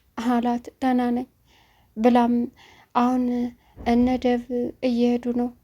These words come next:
ስለዚህ አናስጠብቃቸው» ብለው መሄድ ሊጀምሩ ሲሉ «አልሄድም፣ አላስተዛዝንም ብለህ ነበር፣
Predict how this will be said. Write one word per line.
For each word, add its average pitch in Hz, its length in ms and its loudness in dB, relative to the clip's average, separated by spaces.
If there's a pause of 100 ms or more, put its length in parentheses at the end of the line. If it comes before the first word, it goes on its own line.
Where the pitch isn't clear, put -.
ስለዚህ 240 540 -2 (160)
አናስጠብቃቸው» 240 1040 -6
ብለው 240 280 -2
መሄድ 240 400 -2 (200)
ሊጀምሩ 240 600 -2
ሲሉ 247 260 -6 (800)
«አልሄድም፣ 254 600 4
አላስተዛዝንም 214 920 -2
ብለህ 240 280 -2
ነበር፣ 220 380 -8